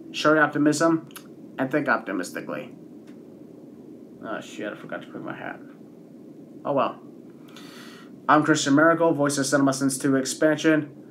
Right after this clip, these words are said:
former commentator of F G C Wrestling, which hasn't been a thing in five years now. <laughs> Um,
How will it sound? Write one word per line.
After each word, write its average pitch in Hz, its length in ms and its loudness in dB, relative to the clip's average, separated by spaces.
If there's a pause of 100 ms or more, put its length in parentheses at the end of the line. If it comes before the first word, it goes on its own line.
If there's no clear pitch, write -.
(600)
former 202 300 4
commentator 135 720 4
of 127 160 -4
F 123 180 0
G 123 140 -2
C 127 180 -2
Wrestling, 139 560 0
which - 440 -10
hasn't 127 180 -10
been 113 100 -4
a 92 60 -4
thing 113 320 -4
in 95 160 -4
five 101 320 -4
years 87 260 -4
now. 87 240 -2 (680)
<laughs> 185 120 4 (1200)
Um, 139 760 4